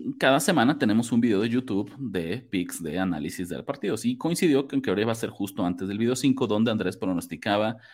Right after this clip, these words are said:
una victoria de Golden State, sumado con un desempeño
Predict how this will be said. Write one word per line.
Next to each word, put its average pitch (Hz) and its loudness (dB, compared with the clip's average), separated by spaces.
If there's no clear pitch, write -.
una 98 2
victoria 98 -2
de 87 0
Golden 85 -2
State, 190 0
sumado 139 4
con 131 2
un 135 4
desempeño 127 4